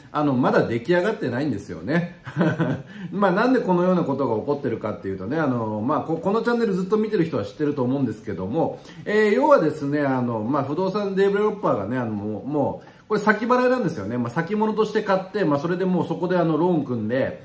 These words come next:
あの、ローンを払い始めるんですけども、えー、それでね、あの、不動産デベロッパーがですね、そのお金をね、丸々どっかに持って行って、あの、どっかで土地買ったりね、していって、どんどんどんどんね、あの、拡大をしていっていたんですよね。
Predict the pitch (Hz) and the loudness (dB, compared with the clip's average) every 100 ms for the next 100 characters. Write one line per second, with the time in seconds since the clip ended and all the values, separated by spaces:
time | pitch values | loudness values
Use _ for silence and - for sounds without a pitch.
0 | - - 147 151 151 143 135 156 185 120 | -20 -12 -4 0 2 2 4 4 4 2
1 | 117 135 156 151 151 151 127 92 90 92 | 0 2 2 2 0 0 0 -4 -8 -8
2 | 87 131 156 - - - - - _ _ | -4 0 0 0 -8 -20 -20 -20 _ _
3 | _ - - - - - 190 196 220 226 | _ -20 -20 -20 -10 0 2 2 0 2
4 | 247 214 143 143 180 175 185 190 190 208 | 2 4 2 0 0 0 2 4 4 2
5 | - 135 107 98 113 110 156 180 180 190 | 0 0 0 -4 -8 -4 0 0 0 0
6 | 190 180 147 127 139 170 165 170 185 131 | 0 2 2 2 2 2 2 0 -2 -4
7 | 95 101 - 143 135 - 170 113 - - | -4 -6 -6 -4 -4 -2 -2 0 -4 -14
8 | - 139 143 139 175 143 - 123 - 151 | -4 0 0 0 0 -2 -4 -6 -4 -4
9 | - 131 104 101 - 120 - 107 156 170 | -2 -2 -4 -6 -4 -6 -4 -4 0 0
10 | 110 127 135 98 104 107 90 123 175 175 | -2 -2 -2 -4 -4 -6 -8 -8 -4 0
11 | 180 175 170 175 170 - 170 170 165 170 | 2 0 0 -2 -2 0 2 2 2 0
12 | 151 101 95 - 95 165 165 | 0 -2 -6 -10 -4 -2 -2